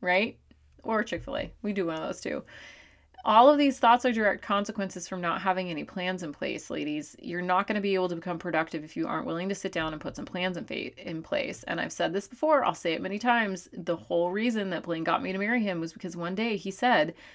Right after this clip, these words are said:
"Fail to plan, plan to fail." And I was like, "That is the best thing I've ever heard in my whole entire life." Because this whole fly by the seat of your pants whack-a-mole game that you're playing with your number one limited resource, which is time, is literally killing your ability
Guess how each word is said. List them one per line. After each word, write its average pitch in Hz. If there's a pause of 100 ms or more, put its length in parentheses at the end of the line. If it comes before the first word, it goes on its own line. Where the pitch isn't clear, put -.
(160)
"Fail 170
to 165
plan, 165
plan 160
to 160
fail." 156
And 170
I 170
was 165
like, 156
"That 185 (540)
is 185
the 180
best 202
thing 185
I've 165
ever 165
heard 160
in -
my 151
whole 165
entire -
life." -
Because 202
this 208
whole 294
fly 220
by 220
the 202
seat 196
of 190
your 175
pants 175
whack-a-mole 202
game 220
that 214
you're 185
playing 180
with 175
your 165
number 165
one 190
limited 165
resource, 165 (360)
which 180
is 196
time, 170 (260)
is 180
literally 220
killing 190
your 175
ability 160